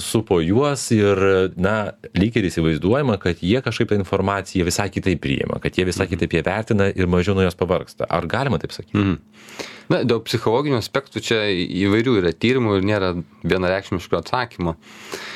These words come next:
Speaker 2: Bet, e, vis tiek visas grupės, e, tai veikia, absoliučiai. Galiu pa-, šiek tiek papasakoti apie tokį tyrimą, kuris buvo atliktas Jungtinėje Karalystėje. Jo idėja buvo tokia, kad buvo atrinktos grupės, e, Y karta,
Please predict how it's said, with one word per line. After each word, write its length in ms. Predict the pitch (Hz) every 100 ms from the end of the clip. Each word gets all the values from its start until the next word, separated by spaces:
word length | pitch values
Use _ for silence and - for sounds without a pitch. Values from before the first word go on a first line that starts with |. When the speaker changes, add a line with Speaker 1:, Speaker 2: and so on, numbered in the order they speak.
| - - -
Speaker 2:
Bet, 360 | 82 101 104 _ -
e, 200 | 110 110 - _ _ -
vis 240 | 104 113 -
tiek 240 | 151 -
visas 340 | 107 - 170 110
grupės, 520 | 98 113 110 - - - -
e, 300 | 82 82 87 82
tai 220 | 107 98
veikia, 500 | 90 92 92 160 180 - _
absoliučiai. 760 | 82 82 90 80 - 135 160 131 98
Galiu 220 | 95 98
pa-, 400 | - 92 87 85 85
šiek 220 | - -
tiek 160 | 104
papasakoti 480 | - - 107 - 98
apie 100 | 101 95
tokį 160 | 101
tyrimą, 380 | - 160 101 82
kuris 240 | - 85 85
buvo 160 | 87
atliktas 400 | 92 98 - 82 -
Jungtinėje 380 | 82 85 110 101
Karalystėje. 560 | 98 90 92 - 156 175 _ - - - - -
Jo 180 | 104
idėja 360 | 110 90 110 104
buvo 160 | 101 95
tokia, 300 | - 92 165
kad 140 | 143 110
buvo 400 | 110 107 104 98
atrinktos 540 | 101 107 98 90 90 90
grupės, 640 | 107 - 98 - - -
e, 180 | 87 - -
Y 300 | 147 170 156
karta, 500 | 147 131 147 131